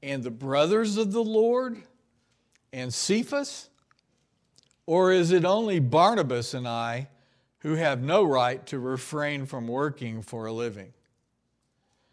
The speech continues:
Who serves as a soldier at his own expense?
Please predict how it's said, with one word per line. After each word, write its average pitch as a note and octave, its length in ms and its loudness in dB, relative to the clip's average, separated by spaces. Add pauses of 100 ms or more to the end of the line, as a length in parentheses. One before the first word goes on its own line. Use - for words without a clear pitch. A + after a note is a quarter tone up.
(300)
Who B3 200 2
serves G#3 580 2 (160)
as E3+ 280 -4
a D3+ 80 0
soldier C3+ 680 0
at B2+ 160 -4
his B2 180 -6
own B2+ 260 -8
expense? - 880 -12